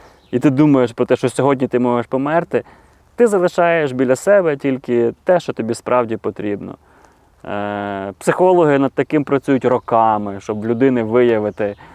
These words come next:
е, фальшиві її якісь, е, бажання, фальшиві, е,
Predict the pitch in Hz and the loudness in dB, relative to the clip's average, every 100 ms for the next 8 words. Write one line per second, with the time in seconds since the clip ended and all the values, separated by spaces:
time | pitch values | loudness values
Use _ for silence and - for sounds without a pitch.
0 | - - - - 113 107 139 127 - 143 | -20 -20 -12 -2 -2 0 0 -2 0 2
1 | 143 131 117 117 113 107 110 104 110 110 | 4 2 0 -2 -2 -4 -8 -6 -6 -4
2 | 107 107 - - _ - 98 - 110 101 | -4 -6 -12 -20 _ -16 -14 -10 -12 -12
3 | - - - 71 - 98 98 98 98 98 | -14 -16 -18 -16 -10 -6 -6 -6 -8 -10
4 | - _ _ _ _ _ _ _ _ _ | -14 _ _ _ _ _ _ _ _ _
5 | _ _ - 120 113 120 123 131 131 120 | _ _ -16 -4 -2 0 2 2 2 0
6 | 117 113 107 110 107 - 117 113 107 104 | 2 0 0 -4 -4 -2 -2 0 -4 -4
7 | 101 98 98 - 98 98 98 95 92 90 | -4 -4 -6 -8 -12 -12 -12 -12 -12 -12
8 | 92 - | -14 -14